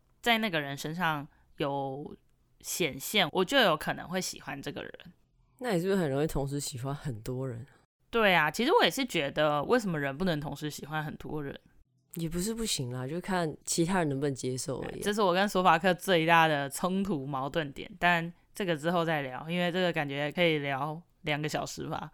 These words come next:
Speaker 1: 那对你来说，性别这件事情就很重要，是不是？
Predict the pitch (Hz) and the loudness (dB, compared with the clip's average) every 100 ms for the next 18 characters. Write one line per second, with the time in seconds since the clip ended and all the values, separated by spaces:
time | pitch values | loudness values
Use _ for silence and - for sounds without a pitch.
0 | _ _ _ 392 359 381 381 381 370 349 | _ _ _ _ -10 -6 -4 -6 -12 -20
1 | _ _ 359 339 381 403 381 381 392 370 | _ _ _ _ -16 -12 -12 -14 -20 -20
2 | _ _ _ _ 254 269 285 247 185 175 | _ _ _ _ 0 4 4 4 2 2
3 | 202 196 247 214 170 170 175 175 165 165 | 2 0 0 0 0 0 -2 -4 -8 -8
4 | 147 175 160 165 147 147 143 135 - - | -4 -4 -4 -8 -10 -8 -8 -10 -12 -14
5 | - - | -12 -14